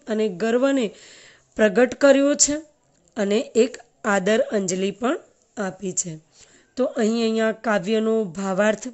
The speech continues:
પૂર્ણ થાય છે, તેનો આસ્વાદ પૂર્ણ થાય છે. ત્યારબાદ કાવ્યમાં, કાવ્યને અનુલક્ષીને જે શબ્દાર્થ છે,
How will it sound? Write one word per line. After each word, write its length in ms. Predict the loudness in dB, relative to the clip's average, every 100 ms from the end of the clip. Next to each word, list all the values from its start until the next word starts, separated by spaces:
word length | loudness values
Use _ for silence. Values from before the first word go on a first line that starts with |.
| -12 -4
પૂર્ણ 300 | 0 0 0
થાય 240 | 0 0
છે, 200 | 0 -4 -8 -18 -20 _
તેનો 200 | -2 -2 -2 -2
આસ્વાદ 580 | -2 0 0 2 2 0
પૂર્ણ 460 | -8 -4 0 0
થાય 240 | 0 0 2
છે. 140 | 0 -4 -12 -20 -20 -20 -2
ત્યારબાદ 600 | 6 6 8 8 8 8
કાવ્યમાં, 960 | 6 6 4 6 6 6 4 4 0 -4 _ _ _ _ _ _ -6
કાવ્યને 400 | 0 2 2 2
અનુલક્ષીને 720 | 2 2 2 2 0 0 0
જે 260 | 0 0 0
શબ્દાર્થ 640 | 0 -2 0 2 2 0
છે, 240 | -2 -2